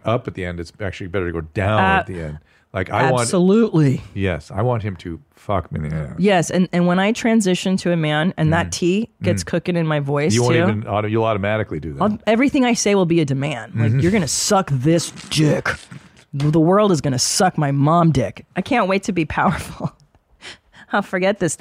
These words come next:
Speaker 2: female tentativeness. <laughs> So,
Speaker 1: So,
Speaker 2: so how can she make
Speaker 1: all right,
Speaker 2: her,
Speaker 1: so
Speaker 2: her
Speaker 1: the,
Speaker 2: man
Speaker 1: the, uh, bottom line is, uh, encourage him. Let him know that, don't apologize. Let him know there's really something you really, really, really wanna do. He'll be, he'll be good.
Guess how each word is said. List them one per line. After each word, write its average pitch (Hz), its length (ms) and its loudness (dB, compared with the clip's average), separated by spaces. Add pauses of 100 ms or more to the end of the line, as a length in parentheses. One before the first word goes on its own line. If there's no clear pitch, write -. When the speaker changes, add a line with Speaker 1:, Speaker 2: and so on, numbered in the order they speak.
(120)
Speaker 2:
female 202 480 2
tentativeness. 151 920 -2 (220)
<laughs> 370 60 0 (560)
So, - 160 -2
Speaker 1:
So, 170 140 4
Speaker 2:
so 170 160 2
how 247 160 4
can 190 160 0
she 262 200 0
make 220 180 4
Speaker 1:
all - 60 2
right, 220 140 2
Speaker 2:
her, 196 60 2
Speaker 1:
so 170 160 4
Speaker 2:
her 196 100 4
Speaker 1:
the, 196 60 4
Speaker 2:
man - 340 2
Speaker 1:
the, 135 260 2
uh, 123 240 2
bottom 165 280 2
line 135 240 2
is, 123 340 0
uh, 113 260 -2
encourage 151 420 2
him. 151 260 0
Let 127 120 0
him 160 80 0
know 143 200 2
that, 104 280 -8
don't 131 220 -2
apologize. 127 680 0
Let 123 80 0
him 131 80 -2
know 135 80 0
there's 110 160 0
really 131 260 4
something 143 240 -2
you 135 60 0
really, 131 180 2
really, 147 200 4
really 147 200 4
wanna 156 220 2
do. 123 360 2
He'll 113 300 -2
be, 156 300 2
he'll 101 140 -2
be 156 80 0
good. 113 320 0